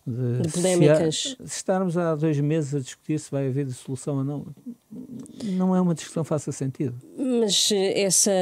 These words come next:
Speaker 2: essa discussão tem sido, eh, colocada,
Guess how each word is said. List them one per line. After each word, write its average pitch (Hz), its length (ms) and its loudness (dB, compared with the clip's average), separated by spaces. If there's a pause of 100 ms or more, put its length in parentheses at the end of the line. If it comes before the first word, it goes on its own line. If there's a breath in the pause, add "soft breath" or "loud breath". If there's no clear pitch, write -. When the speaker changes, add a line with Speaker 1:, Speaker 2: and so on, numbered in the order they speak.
(640)
Speaker 2:
essa 196 280 4
discussão 185 720 2 (500 soft breath)
tem 208 160 2
sido, 175 720 2
eh, 165 140 2
colocada, 170 880 0